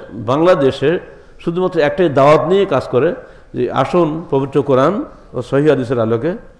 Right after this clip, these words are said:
জীবন গড়ি।" এর বাইরে কোনো দাওয়াত আমাদের নাই। এই দাওয়াতে এই এলাকার মানুষ,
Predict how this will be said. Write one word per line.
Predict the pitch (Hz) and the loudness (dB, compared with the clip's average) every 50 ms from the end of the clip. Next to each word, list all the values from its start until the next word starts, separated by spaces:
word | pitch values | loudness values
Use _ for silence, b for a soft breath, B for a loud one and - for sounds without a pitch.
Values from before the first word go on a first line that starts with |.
| - - | -18 -10
জীবন | 110 107 110 107 120 139 135 | -6 -4 -2 0 0 -2 -2
গড়ি।" | 104 95 92 - - - - - - - b b b b b b b b b | -4 -6 -8 -10 -12 -16 -20 -20 -20 -20 b b b b b b b b b
এর | 139 160 180 165 | 2 2 2 4
বাইরে | 131 143 156 - 185 | 4 4 4 4 4
কোনো | 175 - 175 156 | 2 2 0 -2
দাওয়াত | 104 113 120 131 151 143 | 0 2 2 2 2 2
আমাদের | 135 120 107 98 101 | 2 0 -2 -2 -4
নাই। | 90 90 90 87 - - - - _ - - - - - - - - _ - _ _ - b b b b b b b b b b b b - | -6 -8 -10 -14 -16 -18 -20 -20 _ -20 -20 -20 -20 -20 -20 -20 -20 _ -20 _ _ -20 b b b b b b b b b b b b 0
এই | 156 170 196 208 | 2 4 4 4
দাওয়াতে | 190 156 165 156 156 156 156 185 190 196 - - - - - - - - - | 4 4 4 6 6 4 4 2 0 -2 -4 -8 -14 -20 -20 -20 -20 -4 0
এই | 175 196 208 | 4 6 6
এলাকার | 196 175 165 170 160 143 135 | 6 6 4 4 2 2 2
মানুষ, | 143 147 156 160 | 2 0 0 -2